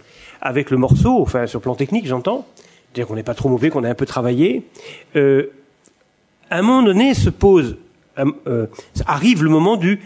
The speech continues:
c'est ça ». C'est comme ça qu'il faut le jouer. Et au moment où on dit, où on se dit, où quelque chose nous dit, euh, « c'est ça », c'est comme si le compositeur était derrière nous,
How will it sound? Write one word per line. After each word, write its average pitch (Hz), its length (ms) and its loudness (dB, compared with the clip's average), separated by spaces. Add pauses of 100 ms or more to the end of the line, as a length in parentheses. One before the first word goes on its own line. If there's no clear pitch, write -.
(160)
c'est - 200 -2
ça ». 113 340 -8 (480)
C'est - 100 -10
comme 190 160 2
ça 135 140 -6
qu'il 113 100 -16
faut 117 120 -14
le 104 60 -14
jouer. 107 200 -14 (720)
Et 160 80 2
au 170 40 2
moment 233 360 4
où 170 120 6
on 151 100 4
dit, 143 460 -2
où 135 140 0
on 135 60 0
se 226 140 -2
dit, 233 220 0
où 143 60 0
quelque 139 240 -2
chose 147 200 -2
nous 139 100 0
dit, 135 280 -2 (340)
euh, « 113 140 -2
c'est 185 200 0
ça », 180 480 -2 (640)
c'est 202 260 0
comme 262 220 2
si 214 140 2
le 208 80 4
compositeur 190 540 2
était 165 160 0
derrière 147 360 2
nous, 214 240 2